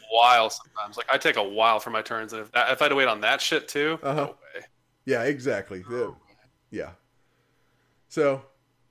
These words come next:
Speaker 2: not fantastic.
Speaker 1: Oh.
Speaker 2: Battle chess is a, is a cool idea. Um, you know, it probably, I don't know. It just, it's just not really. I, I wanna say that it was cool back in the day. I don't even really know if that's true. I just know it's a cool concept,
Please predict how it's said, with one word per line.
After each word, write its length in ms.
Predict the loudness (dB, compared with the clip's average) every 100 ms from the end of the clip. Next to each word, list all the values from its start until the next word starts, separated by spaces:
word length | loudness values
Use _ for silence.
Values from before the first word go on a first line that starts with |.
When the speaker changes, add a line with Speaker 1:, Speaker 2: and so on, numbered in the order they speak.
| _ _
Speaker 2:
not 180 | -4 -2
fantastic. 460 | -2 0 2 0 0
Speaker 1:
Oh. 20 |
Speaker 2:
Battle 240 | 4 4 6
chess 240 | 4 4
is 120 | -2
a, 60 | -2
is 200 | 0 0
a 120 | -2
cool 340 | -6 -2 2
idea. 500 | 4 4 2 2 2 -2 _ _ _ _ _ _ -4
Um, 840 | 2 2 2 0 -4 -4 -6 -8 -14 -20 -20 -18 -16 -18 -20 _
you 100 | 2
know, 80 | 4
it 80 | 4
probably, 460 | 6 4 6 2
I 160 | 0 0
don't 100 | 0
know. 100 | 0
It 120 | -2
just, 260 | -4 -6 -4
it's 240 | -2 -4
just 160 | -8 -10
not 180 | -8 -8
really. 360 | -8 -8 -10 -16 _ _ _ -4
I, 60 | 0
I 140 | 4
wanna 220 | 4 2
say 320 | 2 2 2 0 -6 _ _ _ _
that 180 | -4 -2
it 200 | -2 -4 -14 _
was 160 | -10 -8
cool 160 | -4 2
back 220 | 2 2
in 80 | -2
the 80 |
day. 300 | 0 0 -2 -6 _
I 100 | 6
don't 140 | 6 6
even 160 | 2
really 240 | 4 4 6
know 180 | 8
if 80 | 8
that's 240 | 6 2 -2
true. 260 | -8 -4
I 120 | -2
just 140 | -2 2
know 120 | 4
it's 120 | 4
a 40 | -2
cool 160 | -6 -2
concept, 680 | 0 0 2 0 0 -6